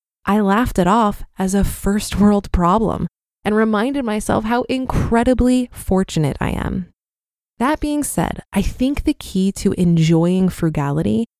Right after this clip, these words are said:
is developing a deep sense of appreciation for what we have now and recognizing that we are surrounded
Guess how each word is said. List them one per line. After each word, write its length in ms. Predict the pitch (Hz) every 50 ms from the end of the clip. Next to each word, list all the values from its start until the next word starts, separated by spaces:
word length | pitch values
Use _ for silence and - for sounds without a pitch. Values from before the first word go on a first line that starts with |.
| _ _ _
is 160 | - 214 190
developing 640 | - 214 190 180 190 196 214 233 240 - 240 233 220 -
a 200 | - 196 180 175 - _
deep 340 | - 196 208 220 226 - - -
sense 400 | - - - 202 190 190 190 -
of 140 | - 175 170
appreciation 920 | 170 - - - 175 175 170 - - 156 160 165 165 - - - 160 165
for 200 | - - 196 196
what 260 | 185 180 185 202 -
we 140 | - 226 208
have 240 | 180 196 202 190 175
now 480 | 170 160 156 160 180 185 - - - 175 - _ _ _ _ _
and 260 | - 208 208 196 196
recognizing 800 | 208 220 277 - - 294 226 196 170 170 - 170 - - - 170
that 180 | 180 175 -
we 220 | 185 190 220 240 254 -
are 160 | 220 214 214 202
surrounded 920 | - - - - 202 190 180 175 170 170 180 180 175 - - - - -